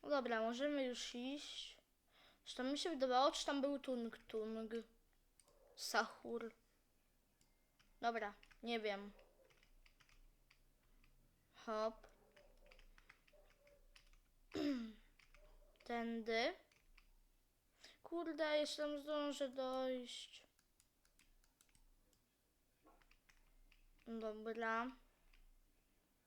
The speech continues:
Tędy, tędy, tędy, hop. Dobra. Jesteśmy już tutaj, widzowie.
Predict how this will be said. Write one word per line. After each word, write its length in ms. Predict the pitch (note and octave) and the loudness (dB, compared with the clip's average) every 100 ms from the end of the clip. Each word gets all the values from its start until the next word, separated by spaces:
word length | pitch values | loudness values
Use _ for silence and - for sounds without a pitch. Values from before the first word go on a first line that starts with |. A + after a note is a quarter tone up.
| _ - - | _ -20 -12
Tędy, 720 | A#3+ A3+ A3+ A3 A3+ A3+ B3 - - - | -6 -4 -4 -4 -4 -4 -6 -14 -20 -20
tędy, 600 | - A3+ A3 A3 A3+ A#3+ B3+ - - _ - | -10 -6 -6 -6 -6 -6 -8 -18 -20 _ -12
tędy, 680 | A3+ A3+ A3+ A3+ A3+ A#3 B3 - - | -6 -4 -4 -4 -4 -4 -6 -14 -8
hop. 400 | A3 A3 A#3 - - - _ - - - - - - - - _ _ _ - - - _ _ _ _ - | -2 -2 -4 -10 -20 -20 _ -20 -20 -20 -20 -20 -20 -20 -20 _ _ _ -20 -20 -20 _ _ _ _ -6
Dobra. 520 | A3+ A3 G#3+ G#3 G#3 - _ _ _ - - - - - - _ - | -4 -4 -6 -6 -8 -16 _ _ _ -20 -20 -20 -20 -20 -20 _ -4
Jesteśmy 640 | B3 - - C4 - C4 | -4 -2 0 2 2 2
już 320 | B3+ B3+ - | 4 4 0
tutaj, 560 | - B3+ A#3+ A3+ A3+ A3+ | -4 -4 0 0 2 -2
widzowie. 840 | A3+ A3+ A#3 A3 A3 A3+ A3 C#4 | -6 -6 2 2 2 2 2 0